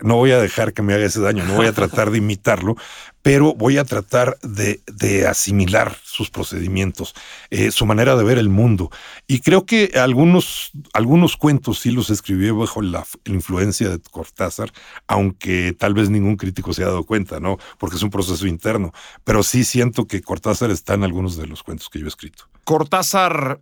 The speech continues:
Speaker 2: si tuviéramos que equipararlo a figuras históricas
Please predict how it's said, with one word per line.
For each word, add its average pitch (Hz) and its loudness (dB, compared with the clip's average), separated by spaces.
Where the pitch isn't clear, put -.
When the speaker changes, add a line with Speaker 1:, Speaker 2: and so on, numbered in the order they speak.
Speaker 2:
si 156 -6
tuviéramos 185 0
que 175 0
equipararlo 143 0
a 120 0
figuras 160 2
históricas 135 -2